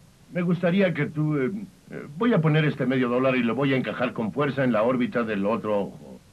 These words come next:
Ah, sí. Les pido que se queden cerca porque ustedes representan al público, así que asegúrense de que hago lo que digo.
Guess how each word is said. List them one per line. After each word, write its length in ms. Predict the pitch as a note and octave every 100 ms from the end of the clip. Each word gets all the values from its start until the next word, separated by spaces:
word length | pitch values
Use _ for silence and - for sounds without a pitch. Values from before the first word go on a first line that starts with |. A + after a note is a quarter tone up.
| - - - - - -
Ah, 220 | C3+ B2+
sí. 120 | G2+ A2 - -
Les 220 | G#3 D#3
pido 240 | B3 A3+
que 100 | E3
se 160 | D3+ C3+
queden 260 | E3 D3+
cerca 300 | B2+ C3+ A#2
porque 200 | G#2 G2+
ustedes 280 | A#2 C#3 C3
representan 500 | B2 G#2 C#3 C3 C3
al 100 | C3+
público, 380 | C3 F3 F3+ F3
así 180 | C#3 D#3+
que 100 | D#3
asegúrense 500 | D3 D3 F#3+ F#3 E3
de 140 | C3+
que 120 | A#2
hago 160 | C3 C3
lo 140 | C3
que 140 | - A2
digo. 340 | G2 C#2+ B1+